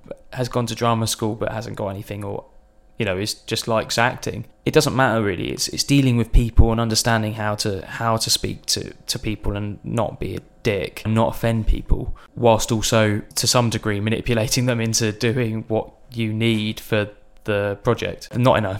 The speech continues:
sort of Harvey Weinstein way, that sounded a bit, but, um, but, you know, just it's, it's, it's, people are,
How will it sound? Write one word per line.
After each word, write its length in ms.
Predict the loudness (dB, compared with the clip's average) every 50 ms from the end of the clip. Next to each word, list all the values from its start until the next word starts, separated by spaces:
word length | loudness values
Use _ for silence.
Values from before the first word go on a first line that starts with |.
| -10 -10
sort 200 | -8 -6 -6 -4
of 60 | -2 0
Harvey 320 | 0 0 0 0 -2 -4
Weinstein 520 | -2 -2 0 0 0 -2 -4 -4 -6 -8
way, 220 | -10 -10 -8 -8 -6
that 140 | -6 -6 -2
sounded 320 | 0 -2 -2 -2 -4 -8
a 40 | -6
bit, 240 | -4 -6 -6 -6 -10 -16 -18 -18 -18 -20 0 4
but, 180 | 6 8 8
um, 320 | 8 8 6 6 4 0 0
but, 100 | 2 6
you 120 | 8 8 8
know, 180 | 8 6 6
just 320 | 4 2 0 0 0 0 0
it's, 220 | 0 0 0 0 0
it's, 360 | 0 0 0 0 -2 -2 -2
it's, 280 | -2 -2 -2 -2 -6 -6 -8 -10 0
people 280 | 2 2 4 6 6 8
are, 200 | 8 8 6